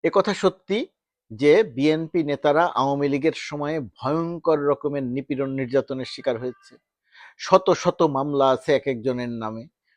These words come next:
হত্যা মামলা, অস্ত্র মামলা, চাঁদাবাজি মামলা, এমন কোনো মামলা নেই যা তাদের নামে নেই।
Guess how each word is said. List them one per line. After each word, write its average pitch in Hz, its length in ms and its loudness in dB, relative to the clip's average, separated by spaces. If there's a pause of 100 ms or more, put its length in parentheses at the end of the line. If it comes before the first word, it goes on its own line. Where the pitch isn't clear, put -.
(160)
হত্যা 151 260 -2
মামলা, 127 340 -2
অস্ত্র - 400 0
মামলা, 123 360 -2
চাঁদাবাজি 131 540 4
মামলা, 123 340 -2 (140)
এমন 180 360 0
কোনো 175 240 -2
মামলা 151 400 -2
নেই 139 280 -2
যা 131 140 0
তাদের 107 280 -4
নামে 85 260 -14
নেই। - 180 -20